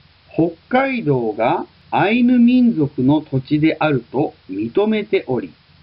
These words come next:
北海道南部の一部の地域だけがアイヌ民族でない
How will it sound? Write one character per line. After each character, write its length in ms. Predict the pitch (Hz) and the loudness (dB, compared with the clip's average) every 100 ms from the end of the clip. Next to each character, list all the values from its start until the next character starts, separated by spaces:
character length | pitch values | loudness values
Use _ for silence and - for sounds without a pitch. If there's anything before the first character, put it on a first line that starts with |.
| _ _ - _ _ _ _ _ _ - | _ _ -20 _ _ _ _ _ _ -6
北 160 | 165 170 - | -4 -4 -8
海 320 | - 214 214 175 | -2 0 0 -2
道 220 | 175 160 | 0 2
南 380 | 147 202 254 202 | 2 2 2 2
部 120 | 165 | 2
の 240 | 170 185 - | 2 0 -2
一 320 | 147 226 240 | -4 0 2
部 140 | 233 | 2
の 200 | 220 208 | 2 0
地 360 | - - 220 226 | -2 -2 0 0
域 260 | - - | -2 -4
だ 160 | 156 147 | 0 0
け 180 | 143 135 | 0 -2
が 320 | 120 170 262 - _ _ _ _ _ _ - | 0 0 -2 -6 _ _ _ _ _ _ -6
ア 180 | 135 202 | -2 0
イ 160 | 262 | 0
ヌ 160 | 247 254 | 0 2
民 380 | 226 240 247 202 | 4 4 2 2
族 320 | 165 143 131 | -2 -4 -4
で 160 | 123 | -2
な 200 | 113 147 | 0 0
い 80 | 127 | -2